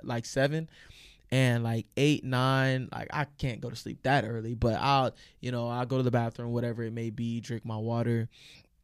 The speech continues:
And when I was going to sleep, I was sleeping like a baby, felt up, felt great. I was getting, like, s-,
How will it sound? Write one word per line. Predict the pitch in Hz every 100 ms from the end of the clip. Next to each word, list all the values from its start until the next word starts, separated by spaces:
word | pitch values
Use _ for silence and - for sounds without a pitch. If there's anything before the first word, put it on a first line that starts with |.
| _ _ _ -
And | 131 117
when | 120
I | 143
was | 165 127
going | 156 160
to | 127
sleep, | - 151 170 123
I | 135
was | 123
sleeping | - 110 -
like | 101 110
a | 78
baby, | 80 110 120
felt | 113 123 120
up, | 123 107 - - -
felt | - 123 113
great. | 113 123 127 131
I | 143
was | 135
getting, | 135
like, | 127 113
s-, | -